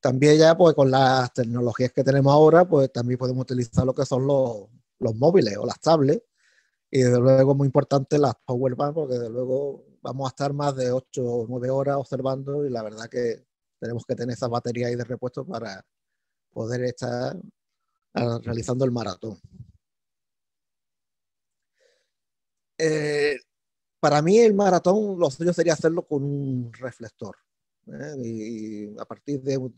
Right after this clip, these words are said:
doscientos, ¿no? Un ocho pulgadas por ahí, pues la verdad que son de, como yo le llamo, de tragaluz, son una focal corta y la verdad son muy luminosos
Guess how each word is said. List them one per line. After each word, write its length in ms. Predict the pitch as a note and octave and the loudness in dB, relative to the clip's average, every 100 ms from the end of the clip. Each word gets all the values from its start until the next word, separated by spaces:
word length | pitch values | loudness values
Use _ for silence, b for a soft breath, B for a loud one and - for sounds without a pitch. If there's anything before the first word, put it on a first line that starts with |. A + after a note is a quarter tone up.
| - - | -16 -16
doscientos, 560 | A2+ - C#3+ C#3+ C3+ | -14 -2 -2 -2 -4
¿no? 120 | C3+ | -4
Un 120 | C#3 B2+ | -4 -6
ocho 180 | - | -10
pulgadas 540 | B2+ A#2+ A#2 C#3+ C#3+ C3+ | -10 -10 -8 -6 -6 -6
por 160 | C3 | -4
ahí, 220 | C3 C#3 - _ _ _ _ _ _ _ | -4 -4 -8 _ _ _ _ _ _ _
pues 140 | B2+ | -4
la 100 | A#2+ | -4
verdad 300 | A#2 A#2 C3 | -4 -2 -4
que 420 | C3 C3+ C3 B2+ - | -2 0 0 -2 -6
son 360 | - C3+ C3+ C3 _ _ _ | -4 -4 -2 -6 _ _ _
de, 1400 | D3 C#3+ C3+ C3 C3+ C3 C3 C3 B2+ C3 D2+ - - _ | -10 -6 -4 -2 -2 -4 -2 -2 -4 -6 -10 -18 -20 _
como 200 | B2+ B2 | -12 -6
yo 120 | C3+ | -4
le 180 | C#3+ C3+ | -2 0
llamo, 280 | C#3 C#3 D3+ | 0 0 -2
de 100 | C#3 | -6
tragaluz, 800 | - C3 C3 C#3+ E3+ F#3 F3 D#3 | -6 -6 -4 -2 -2 -4 -8 -10
son 160 | C#3+ C3+ C3+ C3 B2+ B2+ A2+ - | -12 -12 -16 -16 -18 -20 -20 -18
una 400 | C3+ C3+ B2+ B2 | -12 -8 -8 -8
focal 460 | C3 - C3 B2+ | -8 -4 -6 -4
corta 500 | - D#3 - D#3+ F3 | -4 -6 -4 -2 -2
y 80 | D#3 | -2
la 140 | B2+ A#2+ | -4 -4
verdad 160 | A#2 | -6
son 120 | C3 B2+ | -6 -4
muy 260 | B2+ C3+ | 0 0
luminosos 560 | C3+ C3+ D3 D#3+ E3 | 2 0 -4 -6 -6